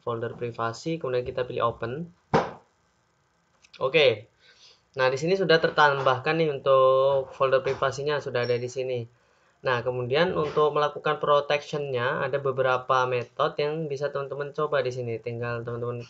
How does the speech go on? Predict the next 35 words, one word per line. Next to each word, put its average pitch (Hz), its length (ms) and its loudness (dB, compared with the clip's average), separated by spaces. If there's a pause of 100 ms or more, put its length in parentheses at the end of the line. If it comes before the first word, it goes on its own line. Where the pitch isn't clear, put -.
klik 135 240 -6 (240)
tanda 120 400 -2
panah 120 220 -4
ke 117 80 -6
bawahnya. 123 500 0 (800)
Nah, 107 400 -10 (100)
untuk 175 300 -2
membuat 151 340 4
passwordnya 127 480 -2
nanti 143 220 -6
kita 135 180 0
akan, 127 480 -6
eh, 123 140 -2
bahas, 135 320 -2
ya, 131 80 -6
satu 123 240 -8
persatu. 127 580 -6
Tetapi 127 380 -4
kita 147 160 0
langsung 143 480 -2
ke, 147 160 2 (320)
eh, 127 240 -2
cara 139 240 0
passwordnya. 135 560 -4 (240)
Ya, 123 160 -2
teman-teman 123 400 -4
tinggal 120 420 -2
klik 196 220 -4
password. 127 480 -2 (160)
Nah, 107 180 -10 (480)
maka 180 220 0
secara 156 260 2
otomatis 135 640 -4
dia 135 400 2
akan 175 480 -4